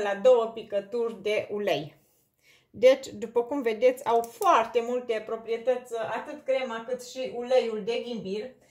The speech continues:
De asemenea, ce, la ce mai este bună în acest caz crema sau uleiul? Pentru tratarea vergeturilor, dragilor, pentru proprietățile sale antiinflamatoare și antioxidante,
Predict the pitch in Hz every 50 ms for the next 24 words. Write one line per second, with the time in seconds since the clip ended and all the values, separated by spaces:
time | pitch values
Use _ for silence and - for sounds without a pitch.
0 | _ _ _ _ _ _ 262 247 302 294 285 294 294 - 294 254 214 196 190 190
1 | 185 185 208 - - - 294 285 262 - - 233 247 262 262 - 302 262 247 233
2 | 233 233 240 - 247 226 220 233 247 240 233 233 226 226 226 226 240 254 240 -
3 | _ _ _ _ _ _ _ _ _ _ _ _ _ _ - 269 277 269 254 254
4 | - - 302 294 294 - - 294 294 277 262 - - 247 254 254 - _ _ -
5 | 349 349 320 262 262 262 285 - - 269 269 - - - 247 254 233 196 190 196
6 | 214 220 220 - 294 285 294 294 277 269 254 262 262 262 269 285 277 269 262 240
7 | 247 247 240 208 226 254 254 - 262 240 208 214 208 208 208 208 202 233 240 220
8 | 190 - 190 180 180 180 175 175 - _ _ _ - 262 254 247 247 247 233 254
9 | 240 240 - 262 262 262 285 277 285 277 262 247 240 254 254 - 262 254 254 254
10 | 262 262 262 262 254 233 233 247 240 233 233 233 233 262 254 240 226 240 233 -
11 | 254 240 233 - 208 208 - - 185 175 190 190 202 196 - 277